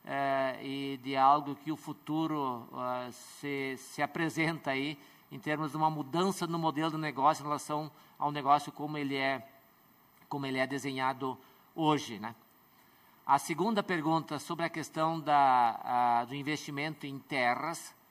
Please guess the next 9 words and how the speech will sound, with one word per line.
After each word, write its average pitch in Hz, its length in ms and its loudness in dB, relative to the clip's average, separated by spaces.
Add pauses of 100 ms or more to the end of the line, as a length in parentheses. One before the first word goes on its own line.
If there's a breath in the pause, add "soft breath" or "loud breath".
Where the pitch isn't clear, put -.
(640 soft breath)
Nós, 220 720 10
ao 147 140 2
longo 175 420 4
desses 139 580 -6
anos 160 300 0
todos, 185 340 2
a 180 40 2
gente 151 180 -4
investiu 170 720 -4